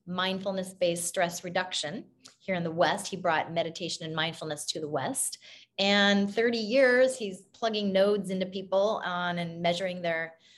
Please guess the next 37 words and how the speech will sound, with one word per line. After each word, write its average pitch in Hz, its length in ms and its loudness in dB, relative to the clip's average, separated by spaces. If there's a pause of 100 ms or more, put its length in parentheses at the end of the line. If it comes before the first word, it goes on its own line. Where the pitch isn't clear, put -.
(260)
uh, 156 240 -8
physiological 180 680 -2
responses 185 600 -4
to 185 100 -12
stress, 175 640 2
their 156 120 2
brain 190 440 -2
activity 185 720 -6
in, 165 220 -8
with 180 160 -6
stress 175 420 0
and 170 120 -4
with, 170 200 -6 (100)
you 180 100 -10
know, 160 140 -4
reduced 165 500 -6
stress. 190 600 0 (540)
And, 170 520 2
um, 160 680 -2 (720)
I 170 420 2
saw 175 380 0
him 170 240 -6
on 165 200 -6
this 160 220 -2
sixty 175 260 -8
Minutes 202 300 -2
spot, 190 260 0
and 175 100 -4
I'm 170 80 -4
like, 156 200 -6 (280)
"Ah, 226 440 0 (340)
that's 302 360 -2
what 247 100 4
I 208 80 6
need 190 200 2
to 175 80 -2
do. 170 240 2